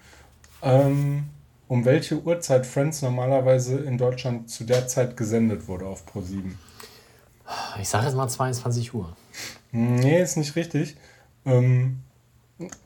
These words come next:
Speaker 1: also es ist tatsächlich immer mal wieder gewechselt, auch, ähm, auf Sat eins. Sie haben's im Vorabend versucht, sie haben's mitten in der Nacht versucht mit den Neuausstrahlungen. Ähm,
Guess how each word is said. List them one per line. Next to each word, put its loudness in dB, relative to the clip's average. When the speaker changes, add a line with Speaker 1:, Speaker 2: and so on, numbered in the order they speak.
Speaker 1:
also 2
es 2
ist 0
tatsächlich 2
immer 4
mal 4
wieder 4
gewechselt, -2
auch, -4
ähm, -2
auf -4
Sat -2
eins. 0
Sie -2
haben's -4
im -2
Vorabend 2
versucht, 0
sie -2
haben's -2
mitten 0
in 2
der -2
Nacht 0
versucht 0
mit -2
den 0
Neuausstrahlungen. 0
Ähm, 2